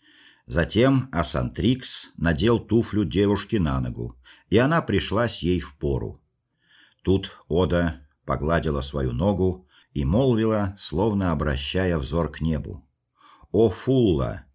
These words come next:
которой ведомы помыслы самой Фригг, будь так милостива ко мне, позволь дожить до того дня, когда я смогу так гладить свою ногу, восседая на троне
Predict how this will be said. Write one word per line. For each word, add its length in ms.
которой 440
ведомы 420
помыслы 680
самой 360
Фригг, 560
будь 420
так 220
милостива 600
ко 160
мне, 360
позволь 540
дожить 580
до 120
того 280
дня, 520
когда 380
я 160
смогу 460
так 440
гладить 440
свою 320
ногу, 500
восседая 760
на 140
троне 640